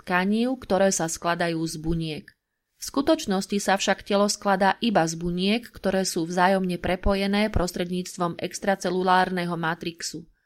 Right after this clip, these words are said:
Je to zložitá sieť polysacharidov a bielkovín, ktorá zabezpečuje štruktúru a tiež reguluje rôzne prvky správania buniek.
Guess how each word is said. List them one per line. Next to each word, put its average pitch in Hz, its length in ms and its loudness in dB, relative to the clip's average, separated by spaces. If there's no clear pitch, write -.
Je 233 160 2
to 240 80 4
zložitá 233 560 2
sieť 220 400 -2
polysacharidov 208 880 2
a 165 80 0
bielkovín, 202 800 0
ktorá 185 400 4
zabezpečuje 196 640 2
štruktúru 220 800 -2
a 196 160 6
tiež 247 320 0
reguluje 214 560 2
rôzne 180 480 2
prvky 190 320 -2
správania 175 720 0
buniek. 165 480 -6